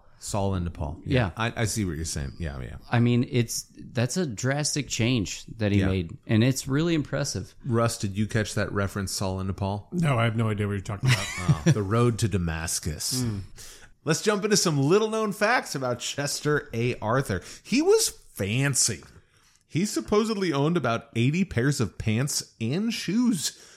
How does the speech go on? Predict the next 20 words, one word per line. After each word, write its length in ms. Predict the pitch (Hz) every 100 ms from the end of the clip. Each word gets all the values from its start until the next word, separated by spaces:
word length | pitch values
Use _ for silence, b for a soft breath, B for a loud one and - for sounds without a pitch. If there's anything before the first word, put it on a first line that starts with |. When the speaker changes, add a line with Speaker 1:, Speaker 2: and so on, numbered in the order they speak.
| B B
Speaker 1:
which 200 | - 113
came 220 | - 139 151
in 80 |
handy 300 | 147 147 180
because 340 | 139 120 123 110
he 100 | 117
loved 480 | 107 98 107 123 -
to 60 | 87
change 440 | - 98 104 107
his 180 | 113 95
outfit 520 | 87 90 - 71 -
during 260 | 85 80 87
the 60 |
day. 380 | 92 82 - - - _ _
Speaker 2:
Well, 180 | 104 98
that 180 | 98 -
corset 480 | 110 98 - 104
gets 200 | - 92 -
hot. 280 | 82 - -
Speaker 1:
Oof. 560 | 117 165 135 - - -